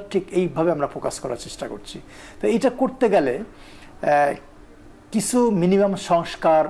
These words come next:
লাগবেই আগামী নির্বাচনের আগে, না হলে এইটাকে আমরা ধরে রাখতে পারবো না। কিছু সংস্কার হয়তো নির্বাচনের পরে হবে, যেগুলো লং টার্ম বা দীর্ঘমেয়াদী, আহ, সুপারিশ আমাদের থাকবে, কিন্তু নির্বাচনের আগে কিছু কাজ আমাদের করতেই হবে। আমার কাছে মনে হয়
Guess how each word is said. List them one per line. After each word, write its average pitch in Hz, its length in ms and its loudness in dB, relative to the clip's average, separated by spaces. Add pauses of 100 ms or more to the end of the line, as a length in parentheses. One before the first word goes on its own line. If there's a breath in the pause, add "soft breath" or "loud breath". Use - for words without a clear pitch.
লাগবেই 135 480 -2
আগামী 127 280 -2
নির্বাচনের 117 540 -4
আগে, 110 240 -8 (800 loud breath)
না 151 100 2
হলে 160 200 0
এইটাকে 156 460 -2
আমরা 131 220 -2
ধরে 135 200 -2
রাখতে 123 220 -4
পারবো 113 240 -4
না। - 140 -14 (360 loud breath)
কিছু 220 180 -2
সংস্কার 208 400 2
হয়তো 170 500 0 (360 loud breath)
নির্বাচনের 147 540 -2 (100)
পরে 165 200 4
হবে, 120 260 -4
যেগুলো 147 340 -2
লং 135 320 2
টার্ম 127 240 -2 (400 loud breath)
বা 143 80 0
দীর্ঘমেয়াদী, 139 720 0
আহ, 127 640 -2
সুপারিশ 139 420 -4
আমাদের 123 260 -4
থাকবে, 127 280 -10 (420 loud breath)
কিন্তু 180 180 0
নির্বাচনের 175 540 2
আগে 165 180 2
কিছু - 260 -8
কাজ 160 260 2
আমাদের 135 280 -2
করতেই 135 300 -6
হবে। 110 220 -10
আমার 156 180 -2
কাছে 175 200 -6
মনে 165 160 0
হয় 190 220 -2